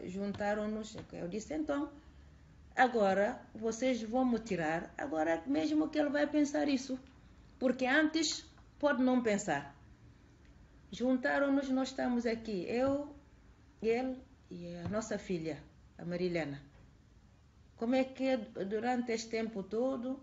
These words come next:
nós estamos juntos, não pensaram nisso antes? Agora que nos juntaram, "Não, eu não vou sair." Ele disse, "Madame, eh, nunca vou cá fazer ninguém mal, mas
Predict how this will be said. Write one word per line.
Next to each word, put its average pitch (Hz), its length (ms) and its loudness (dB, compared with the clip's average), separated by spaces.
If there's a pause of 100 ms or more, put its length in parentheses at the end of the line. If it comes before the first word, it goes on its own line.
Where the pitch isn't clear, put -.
(340)
nós 208 260 -4
estamos 214 380 -2
juntos, 226 360 -2
não 240 140 0
pensaram 208 440 -4
nisso 202 300 -4
antes? 170 340 -6
Agora 226 280 -2
que 240 120 -8
nos 214 140 -2
juntaram, 190 440 -4
"Não, 220 240 -4
eu 269 120 0
não 233 140 0
vou 170 140 -4
sair." 143 300 -6 (1200)
Ele 254 140 0
disse, 277 240 -4
"Madame, 285 380 2 (680)
eh, 247 760 0 (440)
nunca 330 520 -4
vou 254 140 0
cá 285 120 -2
fazer 254 240 0
ninguém 247 360 2
mal, 247 300 0
mas 220 260 0